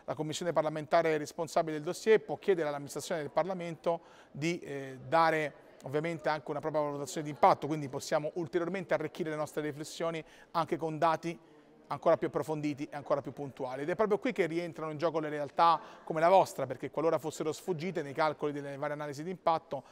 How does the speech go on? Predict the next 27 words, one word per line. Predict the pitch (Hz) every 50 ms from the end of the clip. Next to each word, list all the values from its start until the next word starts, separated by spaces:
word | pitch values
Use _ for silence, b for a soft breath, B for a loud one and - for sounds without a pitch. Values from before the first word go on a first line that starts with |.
| B B B B
importanti | B 160 143 - 160 143 - 185 175 151 - 165
considerazioni | 135 147 135 135 147 147 147 - - 208 180 156
legate | 143 143 135 151 139 143
ai | 139
mercati | 143 143 143 - 151 147
nazionali, | 151 151 - - 196 180 170 180 196 190 175
voi | 143 147 190 220 202
potete | 165 160 151 147 139
giocare | 135 135 151 151 156 151
un | 151
ruolo | 147 160 185 185 180 170 -
assolutamente | - 160 160 - - 160 165 185 190 175 - 160
centrale | - - 160 147 - - 170 170 165 156 143 - B B B B
e | B 156
fondamentale | 139 - - 185 190 175 175 175 180 185 170 - 208 202 175 156
nel | 151 143 123 -
contattare | - - 247 233 190 - - - - - 196 180 175
i | 156
deputati | 156 143 151 143 175 175 165 156
che | 147 147
siedono | 143 - 151 147 156 151
nella | 147 147 143
commissione | 139 151 147 147 - - 160 160
competente | 147 175 - - 226 247 233 170 147 131 - - 131 - B B B B B B
e | B 170 165
nel | 165 160 156 156 156 151 151 - - -
pungolarli | - 226 226 208 202 220 214 180 147 147 147 147 151 160 165 170